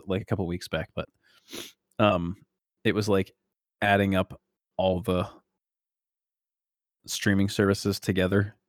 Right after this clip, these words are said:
plus an internet bill, and it said, <laughs> it said, "You all were supposed to be anti-cable, and now look at you."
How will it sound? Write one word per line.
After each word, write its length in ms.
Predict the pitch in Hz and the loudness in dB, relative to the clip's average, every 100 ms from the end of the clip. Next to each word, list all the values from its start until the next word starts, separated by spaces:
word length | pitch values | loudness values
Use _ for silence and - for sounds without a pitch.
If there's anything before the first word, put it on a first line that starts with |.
| _ _ _ _ _ _ _ - | _ _ _ _ _ _ _ -6
plus 420 | - 101 - - - _ _ _ _ _ | 2 2 2 -8 -14 _ _ _ _ _
an 100 | 104 | -4
internet 440 | - 104 107 104 101 | -2 -2 0 0 2
bill, 300 | 107 104 - _ _ _ _ _ | 2 0 -2 _ _ _ _ _
and 140 | 110 107 | 0 0
it 120 | 90 | 0
said, 360 | - 107 98 - _ _ _ _ | 2 4 4 -2 _ _ _ _
<laughs> 380 | _ _ _ 110 | _ _ _ -2
it 440 | - - - 143 - - - 117 - - - - - - 107 | 4 4 6 4 2 -14 -4 -4 -4 -12 -18 -20 -20 -6 2
said, 260 | 107 98 - - - - | 4 4 0 -12 -20 0
"You 180 | 110 110 | 6 8
all 140 | 110 | 8
were 120 | 107 | 6
supposed 340 | - 123 117 - | 4 2 2 0
to 60 | |
be 240 | 107 101 - _ | 0 0 -4 _
anti-cable, 800 | 107 110 110 95 - - 98 98 95 | 0 2 4 2 -2 0 0 2 0
and 120 | 92 | 0
now 160 | 92 | 2
look 240 | 95 104 - | 2 2 0
at 320 | 143 - | -2 -2
you." 100 | - | 0